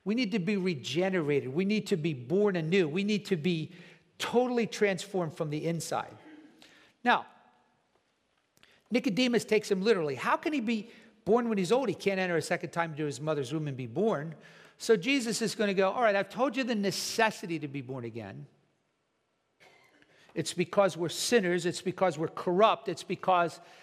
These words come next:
left to ourselves, nothing we could do to reform ourselves will get us in. But now let me explain the nature." So Jesus talks about the nature of the new birth. He says, "Let me, let me elaborate a little bit."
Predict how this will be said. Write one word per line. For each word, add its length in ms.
left 400
to 160
ourselves, 640
nothing 520
we 100
could 200
do 160
to 160
reform 340
ourselves 320
will 80
get 120
us 140
in. 140
But 140
now 160
let 120
me 80
explain 420
the 100
nature." 640
So 140
Jesus 380
talks 280
about 220
the 60
nature 520
of 100
the 80
new 140
birth. 240
He 80
says, 180
"Let 120
me, 160
let 100
me 80
elaborate 560
a 40
little 200
bit." 280